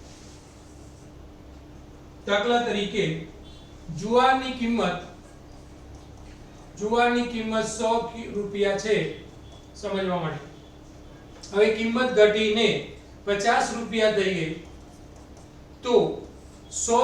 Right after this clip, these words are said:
રૂપિયામાં તે જે જુવારની માંગ કરતો હતો, દાખલા તરીકે એક કિલોગ્રામ જુવારની માંગ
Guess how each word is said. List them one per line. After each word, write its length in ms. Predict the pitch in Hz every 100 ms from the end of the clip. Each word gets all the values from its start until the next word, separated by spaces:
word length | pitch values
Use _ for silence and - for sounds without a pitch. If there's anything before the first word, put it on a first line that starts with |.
| 269
રૂપિયામાં 960 | 277 - 240 240 240 233 240 240 240
તે 220 | 226 220 208
જે 240 | - 214 247 247 - - - -
જુવારની 560 | 196 208 214 214 214 175
માંગ 300 | 175 202 208 196
કરતો 360 | 180 - 185
હતો, 240 | 170 220 196 139 - - -
દાખલા 340 | 196 214 214 214
તરીકે 300 | 202 165 185 220
એક 180 | 247
કિલોગ્રામ 540 | 220 202 196 202 214 214
જુવારની 600 | 190 185 185 180 185 214
માંગ 300 | 190 180 180